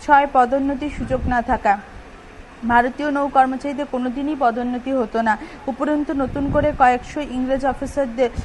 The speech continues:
নৌবাহিনীতে নিয়োগের সিদ্ধান্ত নেওয়া হয়েছিল। চাকরির মেয়াদ শেষ হয়ে যাওয়ার পর ভারতীয় নৌসেনাদের পুনর্বাসনের কোনো ব্যবস্থা ছিল না। সাত, দক্ষিণ এশিয়া মুক্তি সংগ্রাম। ভারতীয় নৌসেনাদের তরফ থেকে ইন্দোনেশিয়ায়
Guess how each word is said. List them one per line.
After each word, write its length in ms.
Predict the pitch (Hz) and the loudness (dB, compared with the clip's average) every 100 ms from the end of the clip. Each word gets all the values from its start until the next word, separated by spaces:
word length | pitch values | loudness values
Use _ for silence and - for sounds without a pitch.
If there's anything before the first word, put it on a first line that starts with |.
| - 262 | -6 0
নৌবাহিনীতে 580 | 269 240 277 285 269 285 | 2 4 2 2 -2 -2
নিয়োগের 400 | 262 254 262 277 | -2 0 -2 -2
সিদ্ধান্ত 520 | 262 214 277 254 - | -4 -2 0 0 0
নেওয়া 240 | 254 247 | 0 2
হয়েছিল। 480 | 262 233 - 247 220 226 - - | 2 0 -2 -2 -2 -4 -12 0
চাকরির 400 | 285 269 285 311 | 4 4 2 -2
মেয়াদ 260 | 285 294 294 | 0 0 0
শেষ 300 | 294 269 302 | -4 -6 -4
হয়ে 120 | 294 | 0
যাওয়ার 260 | 277 277 277 | 2 2 2
পর 120 | 285 | 0
ভারতীয় 420 | 269 277 262 277 277 | 4 4 2 0 -2
নৌসেনাদের 520 | 254 254 277 269 285 | -2 -2 -2 -2 -4
পুনর্বাসনের 680 | 269 254 240 254 262 269 277 | -2 -2 0 0 0 -4 -4
কোনো 180 | 285 277 | -2 2
ব্যবস্থা 460 | 240 214 220 262 | 2 0 -4 -4
ছিল 240 | 240 247 226 | -4 -2 -2
না। 180 | 226 226 - | -4 -6 0
সাত, 200 | 269 254 - - - | 0 0 -4 -18 -6
দক্ষিণ 320 | 254 269 - 294 | -2 0 0 -2
এশিয়া 280 | 285 320 | -2 -2
মুক্তি 360 | 285 269 - 269 | 0 -2 -4 -4
সংগ্রাম। 420 | 269 240 226 220 220 - - | 0 0 2 0 -2 -12 0
ভারতীয় 400 | 247 269 277 311 | 2 4 2 0
নৌসেনাদের 540 | 294 285 262 285 285 302 | 0 0 -2 -4 -4 0
তরফ 220 | 269 247 254 - | 2 2 0 -8
থেকে 220 | 262 294 | -8 -4
ইন্দোনেশিয়ায় 680 | 269 254 262 269 - 294 | -2 0 -2 -2 -2 -2